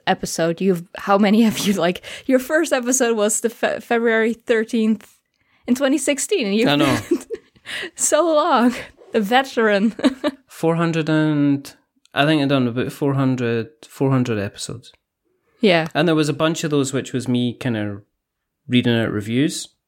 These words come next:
Speaker 2: that I did, 'cause I used to do written reviews, and then I thought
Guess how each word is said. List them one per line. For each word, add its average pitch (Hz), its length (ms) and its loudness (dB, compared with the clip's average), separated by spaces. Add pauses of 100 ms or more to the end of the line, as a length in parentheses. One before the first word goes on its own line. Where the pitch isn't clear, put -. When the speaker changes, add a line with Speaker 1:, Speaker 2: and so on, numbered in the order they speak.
(280)
Speaker 2:
that 120 120 0
I 104 60 0
did, 156 240 0
'cause - 160 -4
I 127 60 0
used 127 220 0
to 139 40 0
do 127 140 0
written 113 260 2
reviews, 139 400 4
and - 160 -4
then 113 140 0
I 107 100 -2
thought - 480 -6